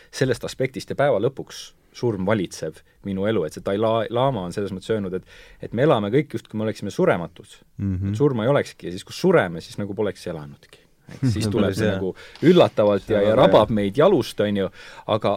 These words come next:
Speaker 1: aga selles mõttes see
Speaker 2: Dalai Lama see või?
Speaker 1: Jah, ja aga, aga selles
Speaker 2: Jaa.
Speaker 1: mõttes see, see, see kontseptsioon sellisena ongi see, et, et, et me nagu peidame teda ja, ja samas ta, ta valitseb meid ja selle tõttu, kui me temaga peame kokku puutuma, siis see võib muutuda väga neurootiliseks,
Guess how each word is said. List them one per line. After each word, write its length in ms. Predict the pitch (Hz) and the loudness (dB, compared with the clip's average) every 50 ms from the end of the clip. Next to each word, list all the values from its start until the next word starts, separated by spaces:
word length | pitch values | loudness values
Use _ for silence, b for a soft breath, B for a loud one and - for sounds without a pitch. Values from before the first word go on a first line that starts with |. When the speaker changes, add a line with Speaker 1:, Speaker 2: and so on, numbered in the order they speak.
| - - | -2 -4
Speaker 1:
aga 180 | 113 101 107 107 | -4 -4 -4 0
selles 300 | - 165 185 190 - - | 2 2 2 2 2 0
mõttes 320 | 117 107 - - 101 - - - | -2 -4 -4 -6 -8 -8 -2 0
see 300 | 123 117 110 107 101 - | 2 2 2 2 0 -2
Speaker 2:
Dalai 220 | - 120 131 127 | 0 2 2 2
Lama 260 | 113 117 113 104 92 80 | 4 2 0 0 -2 -4
see 140 | 90 87 | -6 -6
või? 140 | 87 85 123 113 | -4 0 2 4
Speaker 1:
Jah, 220 | 113 123 139 143 139 - | 4 4 2 -2 -6 -6
ja 180 | - 127 120 101 120 | -4 -4 -2 -2 -2
aga, 160 | 113 113 107 | -2 -4 -4
aga 80 | 113 - | 0 0
selles 200 | 175 202 196 - | 2 2 2 0
Speaker 2:
Jaa. 60 | 139 120 | 0 -2
Speaker 1:
mõttes 240 | 95 98 104 - - | -2 -4 -6 -6 0
see, 200 | - 123 117 113 - | 2 2 2 2 0
see, 220 | - - 123 117 117 - | -2 0 0 0 0 -2
see 180 | - - 113 - | -8 -8 -6 -6
kontseptsioon 920 | 123 123 - - - - - - - 165 175 190 175 131 107 95 90 87 b b b b b b b b b b b - | -6 -4 -4 -6 -6 -6 -6 -2 0 2 2 2 2 2 2 0 -2 -6 b b b b b b b b b b b 0
sellisena 460 | - 147 156 156 135 - 117 107 120 | 2 4 4 4 2 0 0 2 2
ongi 200 | 151 139 - 113 | 2 2 0 4
see, 280 | - 151 147 139 110 | 6 8 8 8 6
et, 160 | 101 - - - - - | 4 0 -6 -18 -8 -4
et, 220 | 117 107 104 - - | -2 -2 -2 -4 -6
et 180 | - 107 104 | -8 -8 -6
me 120 | 120 113 113 | -4 -4 -2
nagu 220 | 113 107 101 107 | -2 -2 -4 0
peidame 480 | - - 156 175 160 - 107 92 87 82 | 2 4 4 4 2 0 0 0 -2 -4
teda 180 | 90 82 87 95 | -4 -2 0 -2
ja, 120 | 104 98 - | -2 -2 -2
ja 120 | 113 104 | -4 -2
samas 340 | - 160 170 175 139 117 - - | 0 0 0 0 0 -2 -2 -2
ta, 180 | - 113 107 98 - - | -2 -2 -2 -2 -4 -2
ta 80 | 110 | 2
valitseb 400 | 117 131 120 110 - - 101 85 92 | 2 4 2 2 0 -4 -6 -6 -4
meid 200 | 90 90 87 90 | -6 -6 -6 -2
ja 40 | 87 | 0
selle 160 | - 147 143 139 | 2 2 2 4
tõttu, 340 | 160 185 - - - 117 110 | 4 4 4 2 -2 -4 -4
kui 100 | 113 110 | -2 -2
me 100 | 110 107 | -2 -2
temaga 300 | 123 127 120 107 101 101 | -2 -2 -2 -4 -4 -2
peame 340 | - - 175 214 214 143 104 | 0 0 0 2 0 0 -2
kokku 300 | - 135 135 - 117 104 | -2 -4 -4 -4 -8 -8
puutuma, 400 | 127 143 135 113 - 113 110 104 | -6 -8 -8 -6 -8 -8 -8 -8
siis 140 | 107 113 - | -8 -6 -4
see 80 | - 110 | -4 -2
võib 240 | 123 147 147 117 120 | -2 -2 -4 -4 -6
muutuda 340 | 123 131 127 - 104 85 - | -6 -6 -6 -8 -10 -6 -6
väga 220 | 107 107 - 95 | -6 -6 -4 -6
neurootiliseks, 920 | 95 98 98 95 101 98 95 - - 82 80 78 - - - - - - | -4 -4 -2 -2 -2 -4 -4 -6 -8 -12 -12 -12 -16 -16 -18 -18 -18 -18